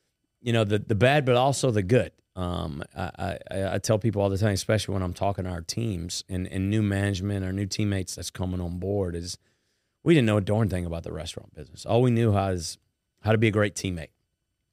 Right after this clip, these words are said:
how, how to be a part of a team. Being a part of a team is being part of something bigger than yourself.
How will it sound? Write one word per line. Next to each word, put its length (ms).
how, 280
how 180
to 120
be 180
a 80
part 220
of 80
a 40
team. 380
Being 140
a 40
part 200
of 80
a 40
team 300
is 80
being 240
part 220
of 80
something 340
bigger 220
than 160
yourself. 480